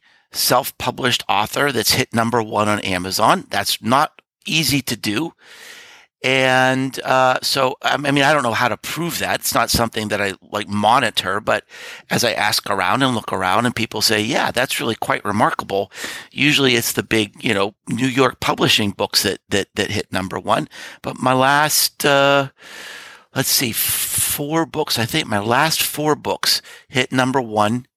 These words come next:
in at least one Amazon category. And I, I think the other thing is that I've, I've sort of gotten into a process of writing books.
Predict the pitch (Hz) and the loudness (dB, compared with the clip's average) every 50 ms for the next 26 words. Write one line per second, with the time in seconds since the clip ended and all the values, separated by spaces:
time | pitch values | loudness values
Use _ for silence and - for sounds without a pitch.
0 | - 120 117 113 110 - - 107 117 123 117 - - - 104 110 107 110 107 107 | -2 0 2 2 2 0 0 -2 -2 0 0 -2 -4 -4 -10 -4 0 2 2 2
1 | 110 117 - - 101 98 104 110 113 123 123 131 147 147 - - - - - - | 2 0 -2 -2 -2 -2 -2 -2 0 2 2 2 2 0 -4 -12 -20 -20 -20 -20
2 | - - - - - 202 247 - - 113 110 90 - 82 - - _ - - - | -20 -14 -6 -2 0 0 0 0 -2 -2 -2 -2 -2 -2 -4 -6 _ -18 -20 -18
3 | - - - - - - - _ _ - 151 156 156 156 160 156 156 - - _ | -18 -20 -20 -14 -16 -16 -16 _ _ -2 0 2 4 4 4 2 2 -2 -8 _
4 | _ _ _ _ - - 147 147 151 - - - - - - 160 - 202 190 - | _ _ _ _ -6 -2 0 0 0 -2 -6 -12 -4 -4 -2 -2 0 -2 -4 -2
5 | - 175 180 - 165 196 196 220 202 170 - - 135 117 113 117 131 139 - _ | -4 -6 -2 0 0 0 2 2 0 0 -2 -4 -4 -4 -2 -2 -4 -6 -8 _
6 | - - - - - - - - _ _ _ - 147 147 147 147 135 120 - - | -20 -20 -20 -20 -20 -20 -20 -20 _ _ _ -2 2 2 4 4 2 0 -2 0
7 | 156 139 139 139 143 - _ _ - - 143 139 127 - - _ _ _ _ - | 2 2 4 2 2 0 _ _ -4 -2 -2 -2 -4 -8 -14 _ _ _ _ -4
8 | 139 127 - - - - 180 196 196 190 170 - - 156 156 160 - 143 143 - | -2 0 2 0 0 0 -2 -2 -2 -2 -4 -2 0 0 2 2 0 -2 -2 0
9 | 151 143 147 - - - 147 143 123 - - - - - 160 185 220 - - - | 0 0 0 2 -2 -2 -2 -2 -4 -6 -6 -8 -8 -2 -2 0 0 2 0 0
10 | 101 85 67 - - - - - - - - - - - 113 110 104 107 107 101 | 0 -2 -2 0 -2 -2 -2 -2 -6 -12 -20 -18 -8 -4 -2 -2 0 0 0 0
11 | 101 101 98 92 - - - - - - - | 0 -2 -6 -10 -10 -10 -10 -6 -4 -6 -6